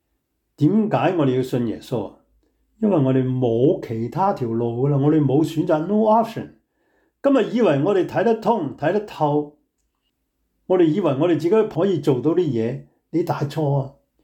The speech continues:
一切今日我哋所擁有嘅，無論係錢啊、名譽啊、地位啊、家人啊，有一日都會煙消雲散，虛空嘅虛空，暴風捉影。你以為嗰啲可以俾你保障，嗰啲係假象嚟。你以為我哋仲有好多選擇？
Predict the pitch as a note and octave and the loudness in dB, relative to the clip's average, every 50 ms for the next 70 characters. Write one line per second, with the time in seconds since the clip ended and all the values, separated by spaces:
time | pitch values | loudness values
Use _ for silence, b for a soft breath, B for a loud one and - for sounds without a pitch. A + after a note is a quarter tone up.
0 | _ _ _ _ _ _ - B3+ C4 - - - F3+ F#3+ F#3 A#3 A#3 A3+ G#3+ F3+ | _ _ _ _ _ _ -2 -2 -2 -2 -2 -2 -2 0 0 0 0 2 0 0
1 | E3 F3 F#3 F3+ C#3+ D3 F3+ G#3 G3 D#3+ D#3 F#3+ G3+ F3+ D#3 C#3+ D3+ D#3 D#3 D#3 | 2 2 2 2 2 2 2 2 2 2 2 2 2 2 4 4 4 4 2 2
2 | D3 B2+ B2 B2+ C3+ C#3 C#3 C#3 C3+ - - B2+ C#3 E3+ E3+ D#3 D#3+ D#3 D3+ C3 | 0 0 0 0 0 0 0 0 -2 -6 -4 -2 0 0 0 0 0 0 0 -2
3 | A#2+ A#2 A#2 A#2 B2 C3+ D3 D3 D3 C#3+ C3+ C3+ C3+ B2+ B2+ B2+ C3+ C#3+ D3 D3 | -2 -2 -4 -2 0 2 2 2 2 2 2 2 2 2 2 2 2 2 2 2
4 | F#3 F3+ F3+ D#3 A#2+ A2 G#2+ A2 C#3 D3 A#2 B2 D3 F#3 F#3 D3+ C#3 - b b | 2 2 2 0 -2 -4 -6 -8 -8 -6 -4 -2 0 0 0 0 0 -2 b b
5 | b b b b _ - E3+ D#3+ D3 C3+ B2+ D#3+ F3+ F3+ F3 E3+ - - F#3 E3 | b b b b _ -2 2 2 2 2 2 0 -2 -2 -2 -2 0 2 2 2
6 | C#3 A2 G2 D#2+ - - - A2 G2+ G#2+ G#2+ - _ _ _ _ - - G3+ E3+ | 2 0 -4 -8 -10 -8 -6 -6 -6 -6 -10 -16 _ _ _ _ -4 0 2 2
7 | D3+ C#3 D3+ D3 C3 A2+ A2 G#2+ - C3+ C3 A#2+ A2+ A#2+ A2+ G2+ F#2+ - - _ | 4 4 2 2 0 0 -2 -2 -2 0 0 0 0 -2 -4 -6 -8 -12 -20 _
8 | _ _ - D3 B2+ A2+ A#2 A2+ - F3 E3 C#3+ A#2 - - - G#2+ G#2+ G#2 G2+ | _ _ -4 -2 -2 0 -2 -2 0 0 2 2 0 -2 -4 -6 -4 -6 -6 -8
9 | A2 A2 G#2 - - _ _ _ _ _ _ _ _ _ _ _ _ _ _ _ | -8 -10 -12 -16 -20 _ _ _ _ _ _ _ _ _ _ _ _ _ _ _
10 | _ _ _ - D3 E3 G#3 A3+ A#3+ G3+ D3+ A#2+ - F3+ A3+ G3+ C3+ D#3 F3+ E3+ | _ _ _ 2 2 4 4 2 2 2 0 0 0 0 0 2 2 2 0 0
11 | C#3+ C#3 D3 D#3 D3+ C3+ - - G#2+ G#2+ C3+ C3+ B2+ G#2+ F#2+ - - _ _ _ | 2 2 2 2 2 0 -2 -2 -6 -6 -6 -6 -6 -8 -10 -14 -18 _ _ _
12 | - G#3 E3+ C#3+ C#3+ C#3+ - - D#3 C#3 B2+ A2+ G#2+ G#2 - - _ _ _ - | 0 0 2 2 0 0 -2 -4 -4 -4 -4 -4 -4 -6 -12 -20 _ _ _ 0
13 | C#3+ D3+ G#3 A3 G#3+ G#3 D3+ C3+ B2+ A#2+ B2 C3+ C3+ - - E3+ F#3 G3 F3+ D3+ | 2 2 2 2 2 2 2 0 0 -2 -6 -8 -12 -6 -2 0 2 2 4 2
14 | C#3+ D3+ C#3+ D3+ D3+ C#3 D#3+ F3+ G3+ F3 B2+ - C3+ C#3+ F3+ D3 C#3 G#2+ G2 F#2 | 2 2 2 2 2 2 2 2 2 0 0 -2 -4 -2 -2 0 -2 -2 -4 -8